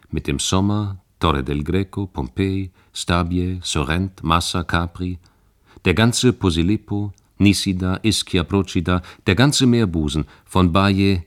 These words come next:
mit den Trümmern der Gegend, Misene, die Thermen des Nero,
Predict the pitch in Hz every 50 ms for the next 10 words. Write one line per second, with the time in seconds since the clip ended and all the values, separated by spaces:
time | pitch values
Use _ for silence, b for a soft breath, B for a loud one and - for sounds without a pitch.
0 | _ _ _ - 78 - - 73 73 - - - 90 82 82 80 78 78 71 71
1 | 78 80 78 80 80 73 - - - _ _ _ _ - - 73 69 65 78 87
2 | 90 85 85 82 80 - _ _ _ _ _ _ _ _ - 73 - - - 87
3 | 82 82 78 76 71 73 - - 78 78 80 80 71 76 76 76